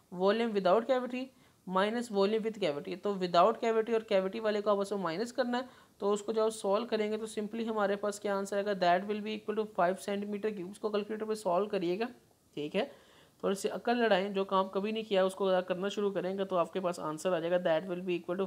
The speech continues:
five centimeter cube। ठीक है, जी, आगे आइएगा, हमने करना है सेवन पॉइंट नाइन, very, very important numerical। जी, सेवन पॉइंट नाइन numerical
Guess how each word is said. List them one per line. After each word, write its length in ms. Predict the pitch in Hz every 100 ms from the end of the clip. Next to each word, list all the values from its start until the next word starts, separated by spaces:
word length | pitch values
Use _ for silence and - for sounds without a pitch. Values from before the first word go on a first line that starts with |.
| 190
five 240 | 214 170
centimeter 540 | 175 170 175 175 175 233 - _
cube। 200 | 180 160 131 - _ _ _ _ _ _ _ _ -
ठीक 220 | 185 185
है, 140 | 254 - - - - _ _
जी, 100 | 202
आगे 360 | - 208 220 269
आइएगा, 360 | 220 214 220
हमने 280 | 220 202 208
करना 280 | 208 190 196
है 100 | 214
सेवन 560 | 214 - 214 208 233 240
पॉइंट 260 | 226 214 214
नाइन, 300 | 190 139 143 170
very, 240 | 190 220
very 180 | 220 220
important 320 | 214 180 196
numerical। 400 | 202 160 156 202 269 - - - _
जी, 60 | 220
सेवन 420 | - 214 208 254 247
पॉइंट 260 | 254 254 220
नाइन 300 | 202 233 240
numerical 440 | 214 208 208 220